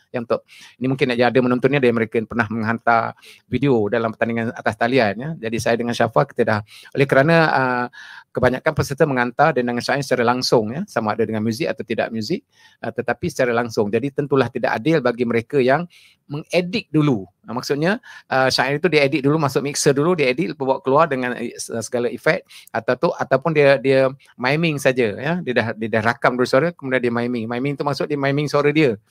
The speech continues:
Kan dia bukan miming suara orang. Maksudnya, ah, dia dah rakam, kemudian dia duduk di, di, di depan kamera, dia, dia cuma,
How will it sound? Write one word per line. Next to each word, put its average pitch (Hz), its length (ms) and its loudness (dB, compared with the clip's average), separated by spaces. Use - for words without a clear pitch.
Kan 113 160 -4
dia 123 80 -2
bukan 127 160 0
miming 120 240 0
suara 131 240 4
orang. 139 320 6
Maksudnya, 139 400 2
ah, 120 240 -2
dia 127 160 0
dah 117 240 -2
rakam, 170 340 4
kemudian 127 300 0
dia 127 100 2
duduk 120 380 -2
di, 120 240 -8
di, - 0 -
di 113 400 -10
depan 120 400 -4
kamera, 151 400 0
dia, 127 240 2
dia 123 320 2
cuma, 131 480 0